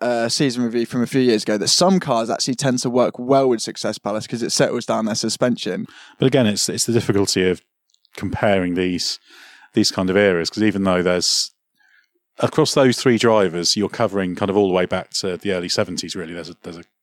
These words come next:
Speaker 2: brief discontinuity between Rouse stopping and Plato starting, but it's only a few years. So, so much evolution in the way, the way things have worked. So it, it com-, comes down to this thing, I guess, of what each of them is doing in their context,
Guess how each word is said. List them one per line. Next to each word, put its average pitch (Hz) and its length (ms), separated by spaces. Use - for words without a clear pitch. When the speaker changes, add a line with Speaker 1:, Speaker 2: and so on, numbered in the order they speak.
Speaker 2:
brief 98 240
discontinuity 85 880
between 92 200
Rouse 87 220
stopping - 260
and 82 120
Plato 87 340
starting, 87 540
but 90 120
it's 90 100
only 87 160
a 82 40
few - 180
years. 87 380
So, 95 360
so 123 360
much 101 220
evolution 98 600
in 87 100
the 87 60
way, 85 240
the - 60
way 87 160
things 90 240
have 85 120
worked. 95 300
So 120 120
it, 104 220
it 117 120
com-, 135 240
comes 127 260
down 107 220
to - 100
this 90 140
thing, 104 160
I 87 80
guess, 87 260
of 92 220
what - 500
each 120 220
of 104 60
them 101 100
is 92 120
doing 95 500
in 98 160
their 92 160
context, - 840